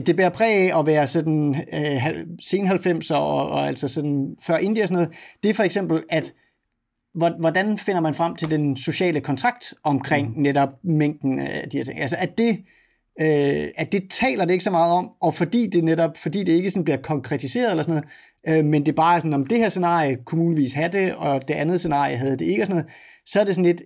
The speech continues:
Speaker 1: jamen, er det meningen, at det skal være det diffuse rum, som man altid bevæger sig i, eller er det meningen, at det er noget, vi ligesom skal have forhandlet på Ja. plads i vores sociale kontrakt på en eller anden måde, om,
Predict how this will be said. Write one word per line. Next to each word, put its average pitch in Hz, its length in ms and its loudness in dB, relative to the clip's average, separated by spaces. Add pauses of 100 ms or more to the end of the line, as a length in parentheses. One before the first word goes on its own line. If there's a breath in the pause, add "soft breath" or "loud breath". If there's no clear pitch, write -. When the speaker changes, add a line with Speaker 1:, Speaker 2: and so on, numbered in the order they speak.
Speaker 1:
jamen, 147 220 -2
er 160 80 -2
det 220 160 0
meningen, 202 480 2
at 147 120 -2
det 180 120 2
skal 156 180 0
være 131 300 0
det 127 120 -6
diffuse 147 380 -4
rum, 180 260 0
som 151 140 -2
man 139 120 -2
altid 240 320 -2
bevæger 208 280 0
sig 190 260 0
i, - 120 -10 (240 loud breath)
eller 165 220 4
er 151 60 4
det 175 140 2
meningen, 180 380 2
at 139 120 -2
det 170 80 4
er 185 40 2
noget, 170 240 4
vi 156 60 0
ligesom 156 240 0
skal 151 180 -4
have 120 140 -2 (640)
forhandlet 127 460 -2 (220)
på 143 60 -2
Ja. - 80 -6
plads 220 280 -2
i 226 100 -2
vores 185 200 0
sociale 185 360 -2
kontrakt 180 400 -2
på 185 60 -2
en - 20 0
eller 175 100 0
anden 160 160 2
måde, 170 160 2
om, 135 280 0